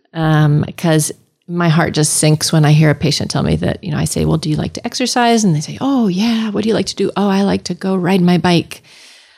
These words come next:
Um, "So do you commute to work?" "No, just on sunny days." It's like,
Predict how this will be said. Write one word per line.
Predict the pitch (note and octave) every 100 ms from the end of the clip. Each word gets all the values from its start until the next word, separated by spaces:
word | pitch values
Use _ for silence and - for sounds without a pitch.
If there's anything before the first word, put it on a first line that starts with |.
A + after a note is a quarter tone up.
| _
Um, | D#3+ D#3+ D#3 D3+ D3 E3+ - _ _ -
"So | -
do | E3+
you | E3+ D#3+
commute | - F3 -
to | G#3+
work?" | B3 -
"No, | D3 D#3+ F3+ E3+ D#3+
just | D#3 A#3 A#3+
on | F4+
sunny | - A#3 G#3
days." | E3 A2 F#2 D#3
It's | -
like, | -